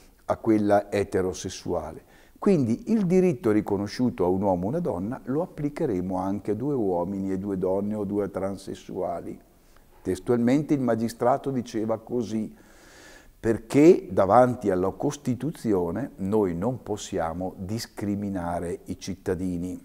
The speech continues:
Evidentemente, evidentemente,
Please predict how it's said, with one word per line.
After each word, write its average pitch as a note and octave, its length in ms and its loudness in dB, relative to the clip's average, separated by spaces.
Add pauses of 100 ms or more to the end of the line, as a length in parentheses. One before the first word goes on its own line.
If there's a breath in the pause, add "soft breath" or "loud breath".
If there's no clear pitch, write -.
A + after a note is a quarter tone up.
(1900)
Evidentemente, G#2 1400 0
evidentemente, F#2+ 920 0